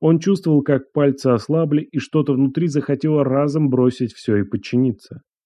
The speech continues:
Но Дзяолин была не просто отдающим и принимающим узлом. Её голос прошёл в поле Андрея, и это был не крик, а низкий резонирующий тон, который резал мысли, как камнерез клин. Она наложила на их полосу дополнительную пьесу,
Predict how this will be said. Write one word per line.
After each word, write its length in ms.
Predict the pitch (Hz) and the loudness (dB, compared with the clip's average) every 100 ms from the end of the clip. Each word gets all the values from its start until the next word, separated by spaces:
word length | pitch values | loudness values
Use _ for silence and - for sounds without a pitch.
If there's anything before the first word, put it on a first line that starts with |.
| _ | _
Но 200 | 156 185 | 0 0
Дзяолин 600 | 127 143 147 147 165 170 | 2 2 2 2 2 2
была 260 | 139 147 147 | 2 2 2
не 120 | 147 | 0
просто 460 | 143 165 160 160 | 0 -4 -2 -2
отдающим 640 | 143 123 143 151 139 - 139 | 0 0 0 0 -2 -2 -4
и 180 | - 135 | -2 -2
принимающим 680 | 131 120 117 113 104 120 113 | 2 2 2 0 -2 -2 0
узлом. 460 | 113 147 135 101 | 0 0 0 2
Её 180 | 101 104 | 2 2
голос 400 | 104 156 131 104 | 2 4 4 0
прошёл 380 | - 117 139 185 | -2 -2 0 -2
в 120 | - | -2
поле 240 | 131 120 | 0 2
Андрея, 400 | 113 113 135 151 | 2 2 0 0
и 160 | 139 - | 0 0
это 220 | 175 165 | 0 0
был 200 | 147 147 | 2 4
не 200 | 139 131 | 4 4
крик, 400 | 120 127 156 156 - | 2 0 0 -2 -6
а 120 | 131 | 0
низкий 520 | 127 127 156 160 - | 2 2 0 -4 -4
резонирующий 720 | 143 110 107 117 151 160 160 135 - | -2 0 0 2 2 0 -2 -6 -2
тон, 300 | 101 95 98 _ _ | 0 0 -4 _ _
который 320 | 165 185 226 | 0 4 4
резал 380 | 151 135 113 110 | 6 4 4 2
мысли, 400 | 123 196 208 165 | 4 2 0 -2
как 300 | 160 165 160 | 0 -2 -2
камнерез 600 | - 139 131 120 107 101 | 2 4 4 4 2 -2
клин. 420 | - - 151 110 82 _ _ _ | -4 0 2 0 -4 _ _ _
Она 260 | - 156 202 | -2 0 2
наложила 560 | 175 156 147 143 151 135 | 2 4 2 2 2 4
на 180 | 123 | 4
их 160 | 120 - | 2 -2
полосу 420 | 127 120 113 185 | 0 0 0 -2
дополнительную 840 | 165 147 143 131 131 127 127 127 123 | 0 0 2 2 2 0 2 2 2
пьесу, 580 | 131 139 127 - - | 0 0 0 -2 -16